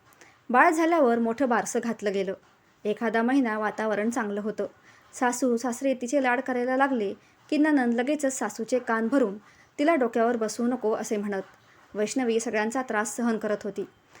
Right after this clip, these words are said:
इतके सारे नोकर होते तरीही वैष्णवीकडून घरात काम करून घेतले जायचे. एक वर्ष वैष्णवीला लग्न करून झालं होतं,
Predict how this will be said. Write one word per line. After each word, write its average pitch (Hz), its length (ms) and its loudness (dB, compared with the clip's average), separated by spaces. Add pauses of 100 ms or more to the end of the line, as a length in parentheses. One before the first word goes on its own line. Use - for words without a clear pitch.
(200)
इतके 320 280 -2
सारे 311 240 2
नोकर 254 340 2
होते 254 340 2
तरीही 247 340 0
वैष्णवीकडून 240 720 0 (420)
घरात 254 240 0 (120)
काम 233 200 0
करून 214 260 -2
घेतले 208 280 -4
जायचे. 196 480 -4 (180)
एक 226 220 2
वर्ष 254 240 0
वैष्णवीला 214 680 -2
लग्न 208 280 -4
करून 220 260 -4
झालं 220 260 -2
होतं, 220 240 -6